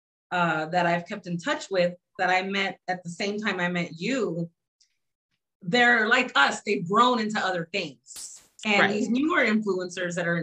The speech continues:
Speaker 1: on Instagram, TikTok, and, you know, it, it's, it's crazy how people want that. Like, they wanna be that. And it's like, we weren't doing that. <laughs> We were really
Speaker 2: No.
Speaker 1: sharing our lives,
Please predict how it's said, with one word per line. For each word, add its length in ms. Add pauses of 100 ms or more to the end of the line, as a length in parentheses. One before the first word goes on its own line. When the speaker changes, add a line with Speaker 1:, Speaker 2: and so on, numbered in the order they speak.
Speaker 1:
on 120
Instagram, 880
TikTok, 720
and, 160 (880)
you 160
know, 220
it, 220
it's, 360
it's 200
crazy 580
how 540 (400)
people 340
want 380
that. 260 (180)
Like, 180
they 260
wanna 340
be 320
that. 300 (160)
And 100
it's 160
like, 260
we 220
weren't 420 (1160)
doing 380
that. 280
<laughs> 220
We 180
were 220
really 340
Speaker 2:
No. 80
Speaker 1:
sharing 560 (560)
our 240
lives, 560